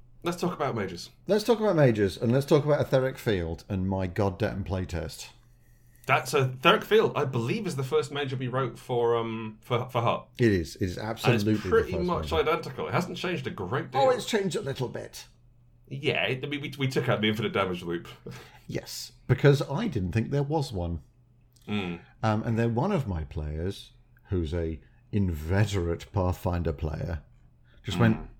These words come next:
Speaker 2: "Oh, okay, this is the infinite damage loop."
Speaker 1: Mm.
Speaker 2: And detonated an angel.
Speaker 1: Yeah, a, an angel punched her and then its head exploded.
Speaker 2: No, like, it, the, the angel wasn't killed by her,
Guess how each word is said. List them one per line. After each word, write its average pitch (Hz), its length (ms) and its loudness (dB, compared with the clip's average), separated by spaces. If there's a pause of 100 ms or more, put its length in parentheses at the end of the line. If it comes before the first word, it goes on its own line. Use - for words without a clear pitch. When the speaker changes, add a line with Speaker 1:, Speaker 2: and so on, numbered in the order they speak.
(800)
Speaker 2:
"Oh, 95 300 6
okay, 95 280 2
this 87 160 -2
is 80 120 -6
the 85 120 0
infinite 87 280 2
damage 87 280 2
loop." 71 160 -4 (720)
Speaker 1:
Mm. 85 220 -6 (840)
Speaker 2:
And 113 240 2 (460)
detonated 104 800 6
an 90 200 2
angel. 80 500 -4 (500)
Speaker 1:
Yeah, 90 340 -2
a, 107 100 -2
an 110 160 0
angel 110 260 2
punched 95 340 -6
her 80 260 -6
and 85 200 -6
then 82 320 -8
its - 160 -8
head 90 160 -4
exploded. 76 560 -10 (360)
Speaker 2:
No, 117 160 4
like, 107 200 2
it, - 200 -6
the, 123 100 2
the 113 180 6
angel 143 200 10
wasn't 170 260 -2
killed 127 460 4
by 80 160 -6
her, 80 340 -4